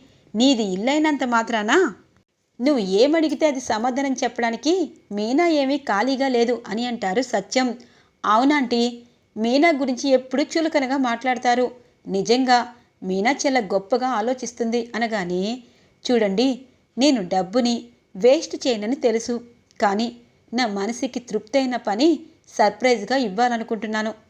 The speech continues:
అంతే" అని చెప్పి వెళ్ళిపోతుంది. "ఏంటిది ఇలాంటి ట్విస్టులు ఇస్తుంది? ఈ ద-, డబ్బుని ఏం చేసింది అన్నది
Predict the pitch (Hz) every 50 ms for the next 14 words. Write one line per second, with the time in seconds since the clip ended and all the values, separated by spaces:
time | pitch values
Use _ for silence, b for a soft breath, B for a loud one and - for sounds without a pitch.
0 | _ _ _ _ _ - 247 240 226 214 - 240 226 - - - 240 240 - 254
1 | 208 - - 262 240 233 208 202 233 240 - 247 240 240 240 226 226 240 240 233
2 | 220 - b b b b b b _ - 190 190 185 196 226 240 285 262 220 233
3 | 240 240 240 240 240 240 B B B B - 311 302 320 370 381 392 330 302 -
4 | 269 247 - - - 262 240 - - 247 240 233 233 233 233 240 240 240 - _
5 | _ _ - 262 285 294 240 - 196 175 - - - 170 147 160 175 247 320 359
6 | 302 240 254 285 294 277 - 262 262 262 - 262 247 247 247 240 214 214 214 330